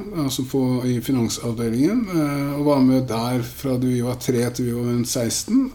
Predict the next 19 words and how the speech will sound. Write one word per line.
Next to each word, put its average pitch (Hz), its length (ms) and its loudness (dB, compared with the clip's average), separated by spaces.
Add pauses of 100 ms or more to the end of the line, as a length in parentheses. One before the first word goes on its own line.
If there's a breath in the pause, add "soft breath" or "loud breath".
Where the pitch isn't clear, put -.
(140)
Eh, 139 540 -2
så 151 240 2
ble 147 160 4
jeg 139 80 0
spurt 135 400 0
av 139 240 0 (600 loud breath)
et - 140 -6
konsulentfirma 135 720 4
som 147 120 4
jobbet 127 300 0
inn 123 160 4
mot 127 460 0 (100)
den 127 320 2
innkjøpsdelen 117 1400 0
som 127 160 2
vi 120 100 2
holdt 127 220 2
på 127 40 0
med, 180 200 4